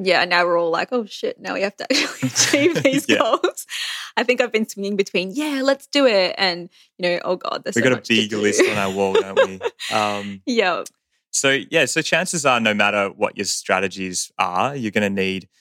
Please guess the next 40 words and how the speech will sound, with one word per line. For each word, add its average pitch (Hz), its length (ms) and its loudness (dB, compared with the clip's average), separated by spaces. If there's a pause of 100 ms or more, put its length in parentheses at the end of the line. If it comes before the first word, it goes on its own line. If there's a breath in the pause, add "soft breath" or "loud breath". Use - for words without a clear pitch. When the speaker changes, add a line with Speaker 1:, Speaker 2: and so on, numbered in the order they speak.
(320)
Speaker 2:
um, 107 220 2
your 117 120 4
website 143 380 2
to 113 80 -12
be 113 120 -2
on 107 160 2
point 120 520 -2
because 107 220 -4
that's 117 260 0
where 104 240 4
most 104 320 0
customers 104 520 -2
will 98 100 -6
scope - 360 0
you 95 140 2
out 92 180 2
before 95 300 -2
buying 92 440 0
anything 95 380 -4
from - 240 -16
you. 104 140 -20 (220)
Speaker 1:
Yeah, 180 280 0
definitely. - 580 -4
I 202 60 0
think, 240 320 -2 (640 soft breath)
you 202 80 4
know, 175 100 4
almost 202 380 2
every 208 340 2
modern 196 320 2
business 175 400 -4
needs 170 160 -4
a - 20 -6
space - 480 -2
online 160 380 -2
that - 160 -10
communicates - 640 -8
who 254 160 4
they 240 180 4
are, 151 400 0